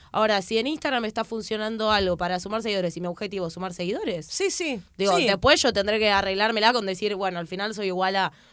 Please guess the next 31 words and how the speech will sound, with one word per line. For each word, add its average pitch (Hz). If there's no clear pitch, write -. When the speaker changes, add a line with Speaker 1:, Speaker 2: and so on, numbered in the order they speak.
Speaker 1:
los 180
otros 185
ochocientos 208
que 175
hacen 185
el 175
ukelele". 175
Speaker 2:
Bueno, 294
Speaker 1:
Pero 247
Speaker 2:
pero 240
ahí 294
sí, 247
lo 214
que 220
pienso 269
es 240
que 254
eh, 196
algunos 240
son 247
comediantes 262
y 220
otros 208
son 208
influencers, 170
y 196
no 185
es 175
lo 170
mismo. 156
Speaker 1:
Ok. 180